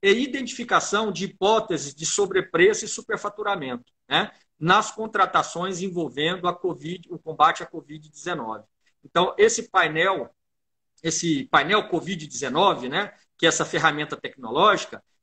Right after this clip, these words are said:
ela está disponível atualmente aos promotores de justiça, né, no Ministério Público de Mato Grosso, é, e ela nos permitirá, por exemplo, de um lado, acompanhar as transferências dos recursos,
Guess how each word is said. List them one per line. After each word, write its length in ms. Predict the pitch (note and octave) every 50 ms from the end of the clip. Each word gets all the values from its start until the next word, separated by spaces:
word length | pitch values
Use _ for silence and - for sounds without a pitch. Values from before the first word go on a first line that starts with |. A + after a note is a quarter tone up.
| _ _
ela 140 | D3+ E3+ G3+
está 220 | F#3+ - - F#3
disponível 640 | F3+ G3+ G#3+ - - A#3+ G#3 F3+ F#3+ G#3+ G3 E3+ F#3+
atualmente 600 | F#3+ F#3+ - F#3+ E3 D3+ D3+ D#3+ F3+ G3 - G#3
aos 120 | F#3+ -
promotores 540 | - - F#3 F#3 F3 E3 - F3+ E3+ D#3+ D#3
de 60 | C#3
justiça, 640 | C#3 C#3 - - - E3+ G3+ A#3+ A#3+ - C4 C4 C4 - _ _ _ _ _
né, 120 | D3 D#3+
no 80 | E3+ E3
Ministério 360 | D#3+ D3+ D3+ - E3 D3+ D3
Público 220 | - D#3 D3+ - _
de 80 | C3+
Mato 220 | C3+ D3 C#3+ - A#2+
Grosso, 520 | A#2+ B2 D3 E3+ G#3+ A#3+ - - - - _ _ _ _ _ _ _ _ _ _ _ _ _ _ -
é, 360 | F#3 F#3 F3+ F3 E3+ E3 - -
e 420 | A3+ A#3 A#3+ B3+ C#4+ C4+ A3+ - -
ela 840 | G3+ G#3+ G#3+ A3 G#3 G3+ G3 F#3+ F#3 F3+ F3+ E3+ D#3 D3 C3 - - _ _ _
nos 220 | D#3 G#3+ C4+ C4
permitirá, 600 | - - B3 A#3 A3 A3+ - - G3 E3+ E3 D#3
por 200 | D3+ - D#3 D3+
exemplo, 520 | D3 C3+ A#2+ F#3 A3 A#3 G#3+ - - A#2+ G#2+ _ _ _ _ _
de 100 | - A3
um 80 | B3
lado, 300 | A3 G3+ F3+ E3 D3+ D#3
acompanhar 640 | F3+ - - A#3 C4+ C4 C4 B3 G3+ F#3 E3+ E3 D#3+
as 140 | D3+ -
transferências 800 | - - A#3 C4+ B3+ - - G3+ F3 F3 G3+ A#3+ B3 B3+ B3 F#3
dos 160 | E3+ E3+ D#3+ -
recursos, 720 | E3 F3+ - - _ C#3+ D3+ G#3 G#3+ - - - - -